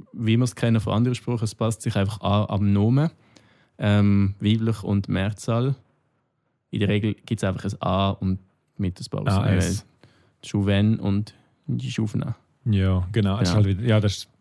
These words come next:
Speaker 2: genau, das ist eine
Speaker 1: Okay.
Speaker 2: Ausnahme.
Speaker 1: Was jetzt auch noch wichtig wäre und auch adjektiv sein, wäre, äh, Farbe.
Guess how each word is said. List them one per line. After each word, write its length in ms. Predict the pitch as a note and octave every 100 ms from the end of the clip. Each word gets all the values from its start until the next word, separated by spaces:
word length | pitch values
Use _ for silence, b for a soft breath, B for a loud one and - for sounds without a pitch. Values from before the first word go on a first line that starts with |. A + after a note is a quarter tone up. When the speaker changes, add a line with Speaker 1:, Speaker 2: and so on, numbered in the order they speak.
| -
Speaker 2:
genau, 160 | - F#2+ F#2
das 120 | F#2+
ist 40 |
eine 100 | G2+
Speaker 1:
Okay. 40 | F#2
Speaker 2:
Ausnahme. 320 | F2+ G2 F2 B B B _
Speaker 1:
Was 160 | A#2 G#2
jetzt 140 | A2
auch 80 | C#3+
noch 80 | F3+
wichtig 300 | F#3+ G3 C#3+
wäre 200 | A2+ G#2
und 220 | A#2 -
auch 260 | A2 A#2 -
adjektiv 580 | A2+ A2+ - - A#2+ -
sein, 280 | - F#2
wäre, 500 | F#2+ F2+ F2+ F2 E2+
äh, 60 | E2
Farbe. 460 | - - C#3 D3